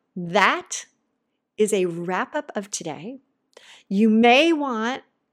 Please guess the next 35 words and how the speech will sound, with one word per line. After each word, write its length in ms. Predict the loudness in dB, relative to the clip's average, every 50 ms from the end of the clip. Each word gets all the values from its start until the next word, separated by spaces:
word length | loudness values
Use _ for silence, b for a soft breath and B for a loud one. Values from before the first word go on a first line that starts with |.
| -12
to 80 | -10 -6
go 140 | -4 -4 -4
to 80 | -4
YouTube. 540 | -4 -2 -2 -4 -4 -4 -4 -4 -4 -4 -6 -4
You 120 | -4 -2
may 420 | -2 0 0 0 2 4 4 4 4
want 460 | 4 0 0 0 -2 -4 -6 -10 -14
to 100 | -14 -10
check 300 | -8 -2 -2 -2 0 0
out 340 | 0 2 2 0 0 0 0
that, 380 | 0 0 0 0 -4 -6 -8 -10 -8
you 160 | -6 -4 -4
know, 180 | -4 -4 -4
Brady 400 | -6 -4 -2 0 2 2 2 2
Bunch 260 | 2 0 0 -2 -2 -2
song. 540 | -4 -4 -4 -6 -6 -6 -8 -8 -10 -12 _ _ _ b b b b b b b b b b b
You 120 | -4 -2
may 160 | 2 4 4 4
want 140 | 2 0
to 60 | -2 0
go 220 | 0 2 2 2
in. 120 | 2 0
There's 180 | 0 -2 -4 -6
a 40 | -10
few 380 | -12 -4 -2 0 0 0 0
really 220 | -2 -2 -2 -2 -2
good 260 | -4 -4 -4 -2 -2
ones 400 | -2 -4 -6 -6 -6 -8 -10 -10
that 160 | -10 -10 -8
they 120 | -6 -6 -6
had, 420 | -6 -6 -6 -6 -6 -6 -6 -6
those, 240 | -8 -8 -8 -8 -12 _ -6
those 220 | -4 -2 -2 -2
big 220 | -2 -2 -2 -2 -2
hits. 500 | -2 -2 -2 -2 -4 -8 -10 -16 -16